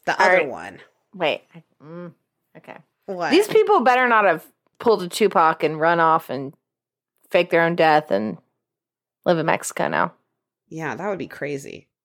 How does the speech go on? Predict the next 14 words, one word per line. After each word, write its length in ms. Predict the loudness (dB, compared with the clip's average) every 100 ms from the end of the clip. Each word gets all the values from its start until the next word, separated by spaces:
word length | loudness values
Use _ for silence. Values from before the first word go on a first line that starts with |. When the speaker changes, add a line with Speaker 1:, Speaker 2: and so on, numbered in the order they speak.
| _ _ -2
Speaker 2:
Oh. 340 | 2 2 0 _ _ _ _ _ -8
Mm-mm. 100 | -6 -8 -10 -18 _ _ _ 0
Okay. 260 | 0 0 -6 -8 _ _
Keep 220 | -8 -4 0
going. 280 | 2 2 -2 -6 -16 -20
<laughs> 300 | -20 -12 -12 _ -20 _ -20 _ _ _
<laughs> 300 | -2 2 2
Yeah, 200 | 4 4
that'd 220 | 4 2
be 100 | 2
crazy. 680 | 0 2 2 2 -2 -8 -16 -16 -8
Speaker 1:
That'd 280 | -4 -2
be 80 | -4
crazy. 520 | -8 -6 -6 -8 -14